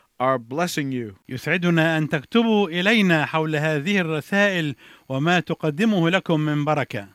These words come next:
Speaker 1: And if you have joined us for the first time in this broadcast,
Speaker 2: إذا كنت تصغي إلينا في هذا البرنامج للمرة الأولى،
Speaker 1: we just started a series of messages on Nehemiah.
Speaker 2: فنحن قد بدأنا لتونا سلسلة من الرسائل عن نحميا.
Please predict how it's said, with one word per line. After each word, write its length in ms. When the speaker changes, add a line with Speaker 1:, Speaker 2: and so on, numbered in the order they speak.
Speaker 1:
And 120
if 160
you 200
have 300
joined 340
us 180
for 180
the 120
first 400
time 300
in 120
this 160
broadcast, 800
Speaker 2:
إذا 240
كنت 360
تصغي 640
إلينا 420
في 220
هذا 280
البرنامج 760
للمرة 500
الأولى، 580
Speaker 1:
we 240
just 440
started 680
a 140
series 500
of 180
messages 720
on 200
Nehemiah. 600
Speaker 2:
فنحن 460
قد 300
بدأنا 540
لتونا 800
سلسلة 680
من 140
الرسائل 760
عن 240
نحميا. 580